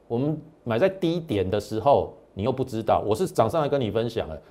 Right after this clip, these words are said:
啊，你要去追高，你怪我，哦，自己去思考一下。所以你看，我们是不是找到适合可以逆势二十趴的？然后再来呢，是不是七小福七号红准？有没有？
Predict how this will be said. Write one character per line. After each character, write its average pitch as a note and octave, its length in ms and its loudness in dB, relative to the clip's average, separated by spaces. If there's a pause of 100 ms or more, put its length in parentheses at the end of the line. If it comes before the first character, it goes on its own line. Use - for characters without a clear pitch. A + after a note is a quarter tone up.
(160)
啊， - 60 -8
你 B2+ 100 0
要 A#2 100 0
去 C3 100 0
追 A2+ 180 6
高， A2 240 2
你 E2 80 -6
怪 F2+ 200 0
我， B1+ 200 -10 (1900)
哦， F2+ 300 -4 (440)
自 C3 140 0
己 F#2+ 80 0
去 A#2 80 0
思 G#2 220 -4
考 C2+ 200 -6
一 - 60 -14
下。 E2+ 180 -4 (380)
所 D3+ 100 2
以 D3 60 6
你 D3+ 60 4
看， D#3 200 2 (760)
我 F#2 60 -6
们 A2+ 100 0
是 C#3+ 60 0
不 D3+ 40 2
是 D3+ 60 2
找 G2 160 4
到 A#2+ 160 6
适 A2 340 -4
合 D#2 180 -6
可 A2 140 0
以 G#2+ 60 4
逆 G#2 240 -2
势 - 260 -8 (140)
二 G2+ 80 -2
十 E2 100 -8
趴 D2+ 220 -4
的？ C#2 120 -10 (400)
然 D3+ 140 4
后 - 20 -6
再 A3 200 8
来 A#2+ 200 8
呢， B2 200 2
是 D3 120 -4
不 C3 80 0
是 C3 260 2
七 - 180 -4
小 G2 160 2
福 F2 100 -2
七 G#2 220 -4
号 G2+ 320 -2
红 G#2 180 -2
准？ - 180 0 (600)
有 G2 80 -4
没 G#2+ 60 2
有？ G#2 180 2